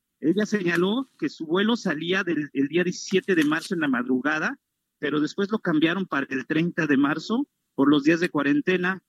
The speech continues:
al tiempo que Interjet automáticamente modificó los vuelos hasta el diecisiete de abril. Al finalizar la noche, fue sorprendida al anunciar que llegarían aviones y que apareció su nombre en una lista.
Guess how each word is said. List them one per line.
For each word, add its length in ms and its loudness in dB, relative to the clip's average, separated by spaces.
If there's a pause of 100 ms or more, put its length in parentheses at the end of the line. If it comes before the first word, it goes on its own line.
(220)
al 120 -2
tiempo 240 0
que 100 -2
Interjet 600 2
automáticamente 1120 0
modificó 480 0
los 220 2
vuelos 300 0
hasta 180 -4
el 80 -4
diecisiete 420 -2
de 80 0
abril. 380 -4 (460)
Al 100 -4
finalizar 500 2
la 100 -2
noche, 420 -2 (280)
fue 160 -2
sorprendida 600 0
al 80 0
anunciar 640 -2 (400)
que 120 -8
llegarían 500 2
aviones 540 -2
y 120 -6
que 100 -4
apareció 440 0
su 140 0
nombre 460 4
en 180 0
una 160 4
lista. 440 0